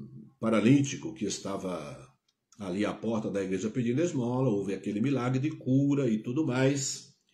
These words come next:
E aí começa o capítulo quatro, verso um, dizendo: "E estando eles falando ao povo, sobrevieram os sacerdotes e o capitão do templo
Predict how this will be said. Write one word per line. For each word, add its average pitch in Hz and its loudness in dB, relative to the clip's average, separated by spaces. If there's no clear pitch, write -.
E 196 4
aí 196 8
começa 143 4
o 135 6
capítulo 139 0
quatro, 123 -2
verso 113 0
um, 117 4
dizendo: 104 2
"E 165 6
estando 190 6
eles 196 8
falando 113 2
ao 87 -2
povo, 143 0
sobrevieram 123 2
os 98 -2
sacerdotes 117 -4
e 104 2
o 104 0
capitão - -2
do 95 -6
templo 170 2